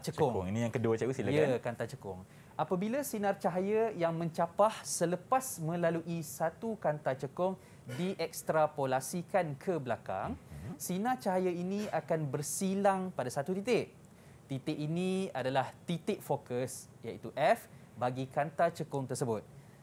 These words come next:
Speaker 1: Jadi, sebenarnya sama juga macam kanta cembung, kanta cekung apabila satu cahaya, uh, dia melalui kanta cekung ini,
Speaker 2: Okey.
Speaker 1: jadi cahaya tersebut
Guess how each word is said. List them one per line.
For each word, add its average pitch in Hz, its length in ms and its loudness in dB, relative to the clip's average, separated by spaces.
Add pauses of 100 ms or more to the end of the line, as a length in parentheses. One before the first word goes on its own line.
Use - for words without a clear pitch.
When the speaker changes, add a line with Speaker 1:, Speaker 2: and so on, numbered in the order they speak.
Speaker 1:
Jadi, 127 440 -4
sebenarnya 127 760 -2 (1040)
sama 202 320 2
juga 202 240 2
macam 170 160 2
kanta 147 240 2
cembung, 123 400 2 (240)
kanta 147 320 2
cekung 190 400 0
apabila 156 400 -2
satu 190 320 -2
cahaya, 180 720 -2 (160)
uh, 123 400 0 (580)
dia 170 320 -2
melalui 190 840 2 (140)
kanta 170 320 4
cekung 156 320 0
ini, 143 320 -2
Speaker 2:
Okey. 101 320 -6
Speaker 1:
jadi 117 320 -4
cahaya 151 320 -2
tersebut 175 560 0